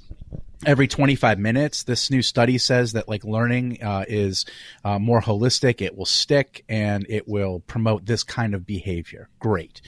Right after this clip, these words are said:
Next. That's how I envision this kind of, like, event team of the future. And I think that, like, the,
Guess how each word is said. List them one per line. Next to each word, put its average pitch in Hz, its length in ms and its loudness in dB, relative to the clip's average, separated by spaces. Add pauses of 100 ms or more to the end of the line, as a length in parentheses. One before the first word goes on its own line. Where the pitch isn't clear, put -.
(240)
Next. - 560 -4 (460)
That's 143 400 4
how 151 220 8
I 120 160 8
envision 113 500 0
this 101 160 -6
kind 107 220 -6
of, 95 100 -8
like, 92 260 -8
event 107 500 -2
team 107 340 -2
of 98 180 -6
the 98 100 -4
future. 165 560 -6 (320)
And 123 140 2
I 123 60 4
think 165 220 0
that, - 120 0
like, 113 300 -2 (420)
the, 123 160 -2